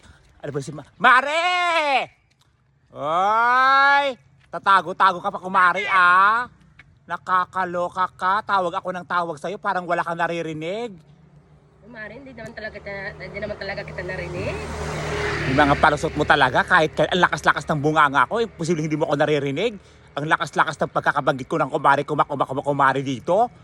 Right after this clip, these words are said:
Speaker 2: Bakit ba kasi, anong kailangan mo sa akin, kumare?
Speaker 1: Eh, paano naman kasi, kumare, nung nakarang na-, na-, nakarang araw, pumunta ako sa bahay ninyo, wala ka daw doon.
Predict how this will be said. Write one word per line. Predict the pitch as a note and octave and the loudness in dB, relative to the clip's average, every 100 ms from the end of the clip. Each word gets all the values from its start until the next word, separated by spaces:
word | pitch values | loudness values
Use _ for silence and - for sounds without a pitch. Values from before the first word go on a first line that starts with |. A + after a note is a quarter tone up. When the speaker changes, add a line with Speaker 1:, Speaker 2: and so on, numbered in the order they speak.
| - | -20
Speaker 2:
Bakit | - D4+ F4 C4 | -20 -20 -16 -14
ba | |
kasi, | E4 D4+ C#4+ | -14 -12 -12
anong | D4+ | -12
kailangan | C#4+ C#4 B3+ B3+ | -12 -12 -12 -14
mo | |
sa | B3+ A#3+ G#3+ | -12 -10 -10
akin, | G#3+ A3+ D4 | -12 -14 -14
kumare? | C4 A#3+ G#3+ A3 - - | -12 -10 -10 -10 -10 -6
Speaker 1:
Eh, | |
paano | D3 E3+ E3 E3 | 2 4 4 2
naman | E3 | 0
kasi, | E3 F3 | -2 0
kumare, | E3+ D3+ C3+ D3+ | 2 6 6 4
nung | F3+ | 0
nakarang | F3 D#3 D3+ | 4 4 6
na-, | D#3 D3+ D3 | 6 6 4
na-, | D3+ D#3+ | 2 0
nakarang | D3+ C#3+ C#3+ | 0 2 2
araw, | C#3 C#3+ F3 | 4 2 2
pumunta | F#3 D#3 D#3+ | -2 0 2
ako | D3+ | 2
sa | D#3 | 0
bahay | C3+ C#3+ D3 | 2 4 2
ninyo, | C#3 C#3 F#3+ | -2 -2 2
wala | F3 D3+ | 4 4
ka | D#3 | 4
daw | D3 | 0
doon. | C#3+ D3+ F3 A3+ G#3 | 0 -2 0 0 -2